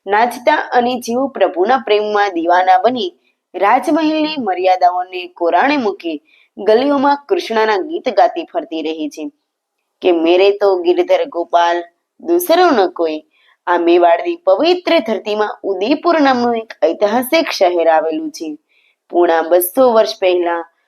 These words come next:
આ ઉદયપુરમાં આવા જ એક બીજા મીરાબાઈ થઈ ગયા. જો કે ઇતિહાસકારોએ એની નોંધ લેવાનું ગમે તે કારણસર ચૂકી ગયા છે, પણ સ્વામિનારાયણ સંપ્રદાયના ઇતિહાસમાં તો એ મીરાનું નામ સુવર્ણ અક્ષરે લખાયેલું છે.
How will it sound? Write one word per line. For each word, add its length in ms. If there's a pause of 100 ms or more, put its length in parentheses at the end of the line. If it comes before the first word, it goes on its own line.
(260)
આ 180
ઉદયપુરમાં 720
આવા 340
જ 80
એક 160
બીજા 320
મીરાબાઈ 600
થઈ 200
ગયા. 280 (320)
જો 120
કે 280
ઇતિહાસકારોએ 1080 (420)
એની 260
નોંધ 360
લેવાનું 460
ગમે 280
તે 160
કારણસર 560
ચૂકી 340
ગયા 300
છે, 280 (460)
પણ 220 (680)
સ્વામિનારાયણ 600
સંપ્રદાયના 720
ઇતિહાસમાં 600
તો 300 (240)
એ 80
મીરાનું 500
નામ 160
સુવર્ણ 580
અક્ષરે 360
લખાયેલું 600
છે. 300